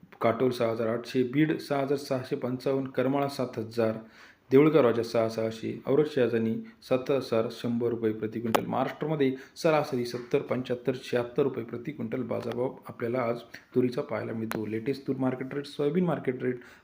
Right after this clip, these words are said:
हरभरा, कापूस बाजारभाव बघण्यासाठी किसान मित्र चॅनलला लाईक, सबस्क्राईब, शेअर करायला विसरू नका. धन्यवाद मित्रांनो. व्हिडिओ आवडल्यास आपण कुठून व्हिडिओ बघत आहात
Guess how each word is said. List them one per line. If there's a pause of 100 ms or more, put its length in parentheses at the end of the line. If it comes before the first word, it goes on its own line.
हरभरा,
कापूस
बाजारभाव
बघण्यासाठी (280)
किसान
मित्र
चॅनलला (320)
लाईक,
सबस्क्राईब, (100)
शेअर
करायला (260)
विसरू
नका. (340)
धन्यवाद
मित्रांनो.
व्हिडिओ
आवडल्यास
आपण
कुठून
व्हिडिओ
बघत
आहात